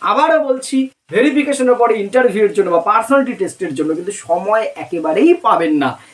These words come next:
এই মাসেই কিন্তু টোটাল ইন্টারভিউ প্রসেসটা চালু করার সম্ভাবনা রয়েছে, না হলে একত্রিশ ডিসেম্বর দু হাজার পঁচিশের মধ্যে নিয়োগ কমপ্লিট করা যাবে না, যেটা সুপ্রিম কোর্টের ডেডলাইন দেওয়া রয়েছে।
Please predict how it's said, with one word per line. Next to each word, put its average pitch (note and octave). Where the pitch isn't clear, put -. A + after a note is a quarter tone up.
এই C#4
মাসেই C4+
কিন্তু B3+
টোটাল G3
ইন্টারভিউ D3+
প্রসেসটা B3
চালু G3+
করার A3
সম্ভাবনা E3+
রয়েছে, D3
না C3
হলে E4
একত্রিশ F#4+
ডিসেম্বর G#3
দু C#3+
হাজার D#3
পঁচিশের G3+
মধ্যে G#3+
নিয়োগ D3+
কমপ্লিট C3+
করা C#3+
যাবে C#3
না, A3
যেটা G#3
সুপ্রিম D#4
কোর্টের E4
ডেডলাইন C4
দেওয়া G3
রয়েছে। E3+